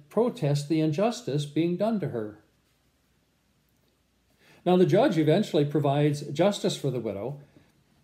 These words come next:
but not because he thinks it's the right thing to do,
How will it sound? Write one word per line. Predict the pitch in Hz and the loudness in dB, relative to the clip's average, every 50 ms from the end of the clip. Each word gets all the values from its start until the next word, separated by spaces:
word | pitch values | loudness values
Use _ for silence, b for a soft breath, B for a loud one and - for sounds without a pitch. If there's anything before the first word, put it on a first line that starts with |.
| _ _ | _ _
but | - 156 156 - | -4 -4 -4 0
not | 175 143 147 160 190 220 214 - - - | 2 2 4 4 4 2 0 -4 -6 -4
because | 147 135 - - 123 107 110 120 117 - | -4 -4 -2 -4 -4 -4 -4 -6 -6 -4
he | - 151 139 139 | -2 0 0 0
thinks | - 156 147 151 143 - | 0 0 0 0 0 -2
it's | 151 143 147 - | -2 -4 -4 -4
the | - 151 | -4 -2
right | 143 139 135 143 156 151 | 0 0 0 0 -2 -4
thing | - 156 160 160 151 | -4 -4 -2 -2 -2
to | 156 | -2
do, | 160 175 226 240 147 107 113 135 - | 0 0 0 0 -2 -4 -6 -8 -10